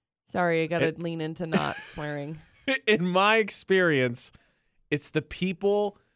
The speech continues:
Speaker 2: that like their bacon crunchy
Speaker 1: Super crunchy.
Speaker 2: that are the m-, most obnoxious about it.
Speaker 1: Yeah. I have people in my family who that's the case for.
Speaker 2: I have people in my family it's the case for.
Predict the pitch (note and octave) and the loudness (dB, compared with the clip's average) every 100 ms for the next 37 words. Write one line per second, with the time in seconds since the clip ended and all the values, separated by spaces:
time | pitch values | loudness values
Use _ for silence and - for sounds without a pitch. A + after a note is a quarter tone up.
0 | G3 - D#3 - C#3 D#3+ D#3+ E3+ C#3 D3+ | -20 0 0 2 2 2 4 2 6 4
1 | D3 C#3+ C3 - E3 D#3 D3 - C#3 C4+ | 4 0 -2 -2 2 4 4 6 6 6
2 | C#4+ B3+ C4+ G3+ F#3 D3 E3 D#3+ C#3+ D#3 | 4 4 4 4 2 4 4 4 2 0
3 | D#3 D3+ D3+ D#3+ E3 - F3+ D3 D3 C3 | 0 0 4 6 6 4 2 4 4 2
4 | - C3 C3+ A2+ G#2 G2 F2+ - A3+ F#3 | 0 -4 -4 -2 -2 -4 -8 0 4 4
5 | C3+ - _ _ _ - B3+ C4+ A#3+ C4+ | 2 -6 _ _ _ 4 6 6 4 2
6 | A#3 A#3 A3 G3+ A3 G3+ F#3 E3+ F3+ E3+ | 2 2 4 2 2 2 2 2 4 2
7 | - F#3 G3 E3 - D#3 B2+ - A2 - | 2 -2 0 -2 -2 -2 -2 -2 -6 -6
8 | B2 C#3+ D3 F3 A#3 - F#3 D#3+ - C#3+ | -4 -2 2 4 4 4 4 4 2 0
9 | C3 - A2 | -2 -2 -2